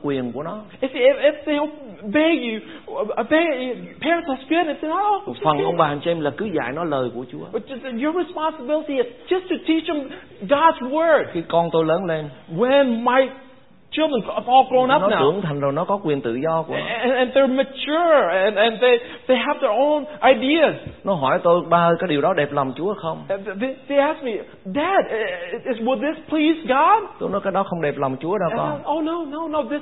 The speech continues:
Speaker 2: doesn't please God."
Speaker 1: Con làm điều đó cuộc đời con mất phước á.
Speaker 2: Well, if you do that, you lose a lot of blessings from
Speaker 1: Đây
Speaker 2: God.
Speaker 1: không phải là lời nói của ba.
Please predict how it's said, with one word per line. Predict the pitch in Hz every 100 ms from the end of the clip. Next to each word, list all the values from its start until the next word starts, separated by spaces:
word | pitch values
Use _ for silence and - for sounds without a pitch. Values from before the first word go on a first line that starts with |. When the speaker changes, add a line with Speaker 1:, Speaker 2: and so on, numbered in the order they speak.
| 294
Speaker 2:
doesn't | 285 294 -
please | 285 330 349 214
God." | 220 170 135
Speaker 1:
Con | 170
làm | 160 151
điều | 147
đó | 156 -
cuộc | 143
đời | 147 135
con | 160 165
mất | 196 -
phước | 208 214
á. |
Speaker 2:
Well, | 233 240 240
if | 269 330
you | 339 311
do | 320 403 302
that, | 294
you | 240 254
lose | 302 349 349 339
a |
lot | 349 359
of | 359
blessings | 349 370 392 277
from | 294 302
Speaker 1:
Đây | 339
Speaker 2:
God. | 415 254
Speaker 1:
không | 175
phải | 175
là | 175
lời | 160 156
nói | 170 226
của | 165
ba. | 165 165